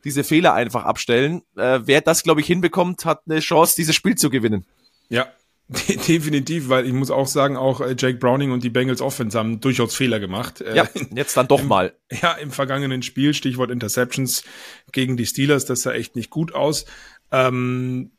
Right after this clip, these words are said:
Speaker 2: für mich ist natürlich interessant, weil die Bengals, äh, so auf eine ähnlich, einfach, na gut, die Steelers sagen wir immer, ist eine Top, Top, Top Defense, aber irgendwie ist so die Chiefs Formkurve ist ja ähnlich gut.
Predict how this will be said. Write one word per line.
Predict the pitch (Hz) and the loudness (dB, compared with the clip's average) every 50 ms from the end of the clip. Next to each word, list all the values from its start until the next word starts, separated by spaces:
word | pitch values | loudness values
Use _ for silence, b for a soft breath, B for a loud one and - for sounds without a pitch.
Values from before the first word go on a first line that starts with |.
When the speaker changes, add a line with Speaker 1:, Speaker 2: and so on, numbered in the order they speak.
| _ _ _ _ _ _ | _ _ _ _ _ _
Speaker 2:
für | - - 135 117 | -4 -2 -2 0
mich | 117 127 165 196 - | 2 2 2 2 2
ist | 226 202 - | 0 0 0
natürlich | 208 180 - 196 190 165 | 0 0 0 0 2 0
interessant, | 180 165 170 151 - - 160 165 170 156 | 0 0 -2 -2 -2 -2 -2 -2 -2 0
weil | 135 139 135 135 135 | 2 4 4 4 4
die | 123 120 127 123 123 120 | 2 2 2 2 2 0
Bengals, | 113 - - 123 110 123 151 151 175 170 170 170 165 - - - - | -2 -4 -4 -4 -2 -2 0 0 2 4 4 2 2 0 -2 -4 -4
äh, | - 135 131 131 135 127 - - 147 139 135 | -4 -4 -2 -2 -2 -4 -6 -10 -16 -14 -8
so | 139 147 139 | -6 -4 -2
auf | - 139 131 - | -2 -2 -2 -2
eine | 127 120 113 | -4 -4 -2
ähnlich, | 131 143 160 170 170 156 - - - - _ | -2 0 2 2 2 0 -2 -6 -12 -14 _
einfach, | - 113 120 117 127 127 - | -10 -8 -6 -6 -8 -8 -8
na | 110 101 | -12 -16
gut, | 107 - 120 113 110 | -12 -12 -12 -10 -10
die | |
Steelers | 101 - - 147 143 135 117 - | -12 -10 -4 0 0 0 2 0
sagen | 123 123 117 | 0 -2 -2
wir | 110 107 | -2 -2
immer, | 127 135 117 | -2 -2 -2
ist | 107 - | -2 -4
eine | 113 101 | -8 -10
Top, | - - 135 131 - | -6 -4 -6 -4 -4
Top, | - 113 - | -6 -8 -2
Top | - 147 147 147 | -2 -2 -2 0
Defense, | - 156 156 135 - 156 151 143 | -4 -6 -6 -4 -4 -4 -2 -2
aber | 139 123 117 107 | -2 -2 0 0
irgendwie | 131 147 151 151 151 151 147 | 0 -2 0 0 0 2 2
ist | 139 135 139 - - | 0 0 -2 -4 -2
so | 139 135 131 | 0 0 2
die | 127 123 | 0 -2
Chiefs | - - 147 151 139 - | -2 -2 -2 -2 -2 -4
Formkurve | - 156 139 139 139 - 147 131 131 | -2 0 0 0 0 0 -2 -2 0
ist | 110 120 - - | -2 -4 -4 -4
ja | 113 101 | -4 -4
ähnlich | 110 127 135 139 135 131 | -4 -4 -2 -2 -4 -4
gut. | - - 160 170 160 B | -2 0 0 0 0 B